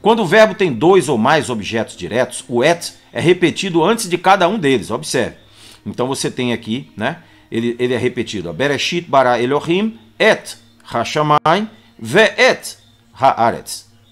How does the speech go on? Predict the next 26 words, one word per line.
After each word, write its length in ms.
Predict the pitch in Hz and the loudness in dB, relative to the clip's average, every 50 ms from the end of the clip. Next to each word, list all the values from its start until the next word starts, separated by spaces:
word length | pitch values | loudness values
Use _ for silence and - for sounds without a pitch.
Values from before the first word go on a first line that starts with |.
| _ _ _ - - - - | _ _ _ -20 -20 -12 -10
Então, 240 | 135 123 110 180 185 | -8 -2 0 0 0
você 160 | 180 - 196 | 0 0 -2
tem 140 | - - 170 | -2 0 0
o 60 | 165 | 0
objeto 380 | 160 139 120 107 151 151 156 160 | 0 0 0 0 -2 -2 -2 -2
direto 400 | 165 220 180 165 180 226 214 226 | -2 0 2 2 2 0 0 0
e 20 | |
o 40 | 226 | -2
objeto 560 | 226 220 156 120 139 151 165 165 - - - _ _ _ _ _ _ | -2 -2 -2 -2 0 0 -2 -2 -6 -16 -20 _ _ _ _ _ _
quase 280 | - 147 143 151 147 - | 0 2 2 2 2 -2
que 200 | - 180 165 165 | -6 -6 -8 -6
pode 280 | - 113 147 147 139 | -4 -2 -2 -2 -2
se 80 | - 156 | -4 -8
considerar 440 | - 151 135 - 123 117 110 107 113 | -6 -6 -6 -4 -4 -2 0 0 -2
indiretos. 560 | 127 127 156 143 104 90 78 - - - _ _ - - - - - - - | -2 -2 -4 -4 -4 -4 -6 -10 -14 -18 _ _ -20 -18 -18 -18 -18 -14 -10
Porque 220 | - 139 - - 143 | -8 -6 -4 -2 0
o 80 | 143 | 2
objeto 400 | 160 160 143 113 139 156 156 - | 2 2 2 0 -2 -2 -2 -4
que 100 | - 147 | -6 -6
segue-se 480 | - - - 190 202 170 160 151 - 139 | -4 0 2 2 2 0 0 -4 -4 -2
logo 260 | 123 123 127 123 110 | 0 0 2 2 2
ao 100 | 120 113 92 | 0 -2 -2
verbo 320 | 92 127 123 113 110 - | -2 -2 -2 -2 -2 -4
aqui, 240 | 113 - 127 156 151 | -6 -8 -10 -8 -6
Elohim. 480 | 147 139 139 131 - 120 120 107 - - _ _ _ _ _ _ _ _ _ _ _ _ _ _ _ - | -4 -4 -4 -4 -4 -4 -6 -6 -8 -10 _ _ _ _ _ _ _ _ _ _ _ _ _ _ _ -8
Ó. 180 | - 95 123 | -6 -6 -6